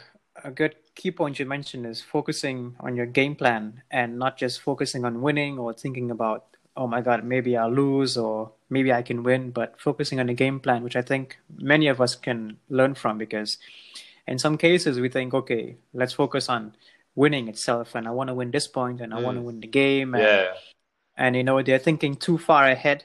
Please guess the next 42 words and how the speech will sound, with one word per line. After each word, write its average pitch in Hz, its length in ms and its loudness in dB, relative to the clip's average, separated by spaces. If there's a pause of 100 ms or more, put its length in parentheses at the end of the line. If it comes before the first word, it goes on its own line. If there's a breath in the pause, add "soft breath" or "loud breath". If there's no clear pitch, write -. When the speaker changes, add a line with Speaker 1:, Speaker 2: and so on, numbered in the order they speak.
Speaker 2:
Yeah. 101 240 4 (1120)
Yeah. - 80 -10 (320)
Speaker 1:
And 131 160 -10
I 135 120 -4
think 147 280 -10
that 131 220 -8
what 131 160 -12
you 151 80 -8
said 143 320 -6
is 127 180 -12
a 123 160 -8
very 123 460 -6 (400)
good 147 180 -6
point 151 460 -4
Speaker 2:
Mm. 123 160 -6
Speaker 1:
in 131 100 -10
terms 127 280 -4
of 120 160 -4 (120)
focusing 143 480 -2
on 120 80 -4
the 123 80 -8
game 131 260 -4
plan 127 160 -2
itself 135 460 -2
and 120 160 -2 (100)
executing 143 680 0 (100)
what 135 240 0 (200)
you're 123 100 0
supposed 147 460 2
to 143 80 -2
do. 117 260 -2 (200)
Speaker 2:
Yeah, 92 240 -6 (120)
I 90 120 -6
agree. 92 380 -10 (1080 loud breath)
Speaker 1:
Now, 156 240 6
how - 340 4
would 196 440 4
you 160 140 8
handle 151 400 2
nerves? 131 380 2
What, 156 220 0
what, 165 260 0